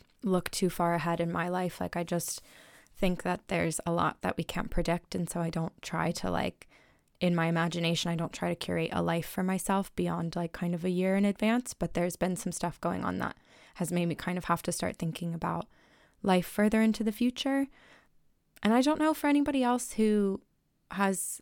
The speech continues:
lived abroad or moved somewhere completely new or whatever, I don't know if you have similar sensations. Anyway, I'm gonna dive right into it. It's not all,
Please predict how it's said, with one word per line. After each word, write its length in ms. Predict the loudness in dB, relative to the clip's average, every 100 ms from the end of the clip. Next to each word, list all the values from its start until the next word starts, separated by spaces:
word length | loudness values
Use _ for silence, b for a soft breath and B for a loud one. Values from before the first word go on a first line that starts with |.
| 0
lived 260 | 0 2
abroad 460 | 2 4 6 6 2
or 320 | 2 0 0
moved 280 | 0 0 -2
somewhere 600 | -4 -2 0 0 -2 -2 -2
completely 480 | 4 4 4 0
new 180 | 0 0
or 100 | 0
whatever, 320 | -2 -2 0
I 140 | 0 2
don't 180 | 0 2
know 120 | 0
if 160 | 2
you 260 | 4 4 4
have 280 | 0 -4 -6
similar 400 | -4 -4 -2 -4
sensations. 880 | -4 -4 -2 -2 0 0 -2 -4 -16 B B B B 4
Anyway, 400 | 6 4 -2 -4 0
I'm 80 | 6
gonna 220 | 8 10
dive 260 | 8 8
right 160 | 8 6
into 300 | 4 2 2
it. 240 | 4 2 -4 _ _
It's 240 | -6 0
not 200 | 2 2 4
all, 460 | 4 6 6 2